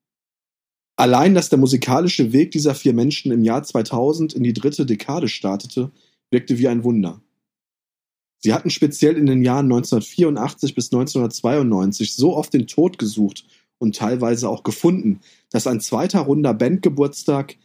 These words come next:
in exakt derselben Besetzung wie einst, als man in Hösbach noch auf Sesseln trommelte und im Jutz Bockenheim das erste gemeinsame Konzert spielte, weit mehr war als pures Glück.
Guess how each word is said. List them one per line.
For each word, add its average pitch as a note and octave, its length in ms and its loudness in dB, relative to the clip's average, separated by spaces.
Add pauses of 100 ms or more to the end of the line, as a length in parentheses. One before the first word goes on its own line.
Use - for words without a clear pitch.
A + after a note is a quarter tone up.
(200)
in D3 120 0
exakt - 400 -4
derselben E3 420 2
Besetzung C#3+ 540 0
wie A#2+ 100 -2
einst, B2+ 520 -2 (240)
als A#2+ 180 -4
man C3 100 2
in A2 120 0
Hösbach D3 420 -2
noch C#3+ 140 -2
auf A2+ 100 -2
Sesseln D3 400 -2
trommelte A#2 440 0
und A2+ 180 0
im A2+ 100 0
Jutz A#2+ 180 -2
Bockenheim C#3 460 -2
das B2 160 -2
erste C#3+ 340 -2
gemeinsame A#2 500 0
Konzert A#2+ 460 -4
spielte, C#3+ 540 -2 (360)
weit A2+ 240 -2
mehr C3+ 280 2
war C3 160 -2
als A#2 180 -4
pures C3 400 -2
Glück. G#2 300 -2